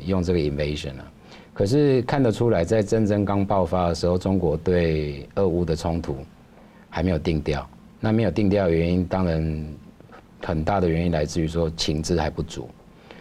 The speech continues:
那到三月八号，网易这么清楚的四段论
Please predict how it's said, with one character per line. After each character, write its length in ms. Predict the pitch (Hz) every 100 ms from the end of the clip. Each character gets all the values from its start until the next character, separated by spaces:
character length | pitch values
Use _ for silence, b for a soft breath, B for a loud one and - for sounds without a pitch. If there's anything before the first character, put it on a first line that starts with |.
| B B -
那 160 | 117
到 180 | 113 123
三 180 | 117 117
月 120 | 117
八 180 | 101 104
号， 120 | 107
网 260 | 90 80 82
易 160 | 95
这 160 | 82 -
么 160 | 98 82
清 240 | - 87
楚 160 | - 71
的 100 | 76
四 200 | - 87
段 200 | 82 73
论 160 | 78